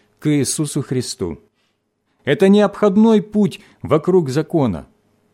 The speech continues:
Нам не нужно соблюдать никаких условий. Это прямая дорога. Уверуй и живи. Этот путь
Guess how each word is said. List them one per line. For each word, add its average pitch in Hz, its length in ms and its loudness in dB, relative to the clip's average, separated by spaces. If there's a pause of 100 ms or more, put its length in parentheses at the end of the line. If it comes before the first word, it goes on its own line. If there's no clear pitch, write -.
(340)
Нам 165 220 2
не 214 100 4
нужно 220 340 2
соблюдать 185 600 -2
никаких 170 440 -2
условий. 156 680 -4 (340)
Это 160 240 -2
прямая 175 540 0
дорога. 127 580 -4 (460)
Уверуй 151 680 0 (280)
и 151 100 -6
живи. 131 440 -4 (800)
Этот 147 380 -2
путь 185 320 -2